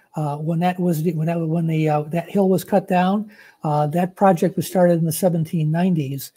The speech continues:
by a group of real estate developers, and they didn't want to call their new neighborhood Mount Hordem for obvious reasons, so they renamed it Mount Vernon.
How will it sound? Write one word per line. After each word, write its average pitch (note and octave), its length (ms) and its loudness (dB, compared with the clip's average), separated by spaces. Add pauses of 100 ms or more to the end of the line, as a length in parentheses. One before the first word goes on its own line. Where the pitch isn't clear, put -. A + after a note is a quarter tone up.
(280)
by D#3+ 120 0
a D#3 60 2
group E3 300 2
of D3+ 140 -2
real A#3 160 8
estate D#3+ 280 2
developers, D3 640 -4 (340)
and D3+ 280 -2
they E3 100 0
didn't F3+ 240 2
want E3+ 160 0
to D#3 60 -2
call F3 240 2
their D#3 120 2
new D#3 180 0
neighborhood D3+ 520 -2
Mount C#3 200 -6
Hordem D#3 360 0
for C#3+ 140 -8
obvious C#3 340 -8
reasons, D3 320 -6
so D3 60 -10
they C#3+ 120 -6
renamed E3 380 -2
it D3 120 -4
Mount D#3 300 -4
Vernon. D3 360 -6